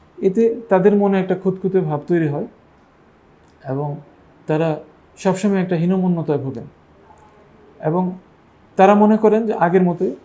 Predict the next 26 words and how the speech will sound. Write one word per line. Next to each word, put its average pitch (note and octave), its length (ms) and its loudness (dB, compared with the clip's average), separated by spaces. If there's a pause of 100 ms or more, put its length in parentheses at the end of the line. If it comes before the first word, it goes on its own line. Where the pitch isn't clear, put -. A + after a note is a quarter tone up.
(360)
যে D3 180 -6
বেশি F3+ 240 0
বেশি F#3+ 280 0
পানি F3+ 200 0
খেলে F3+ 340 -2 (140)
হয়তো D#3+ 340 -6
এই F3+ 220 -2
রোগ F3 180 -6 (920)
উন্নতি F#3 400 -2
হবে, A2 160 -8 (380)
কিন্তু G3 340 -2 (320)
ফল F#3 200 0
হয় E3+ 120 -4
উল্টো। D#3 260 -4 (720)
বেশি F#3 200 0
পানি G#3 240 4
খেলে G3+ 220 -2
বেশি E3+ 400 -6
পেশাব F3+ 360 -2
তৈরি F3 180 0
হয়, F3+ 160 -6 (480)
এই F#3 160 0
বেশি F#3+ 280 2
পেশাব F3+ 300 0 (600)
তৈরি G3+ 180 6
হলে F#3+ 260 0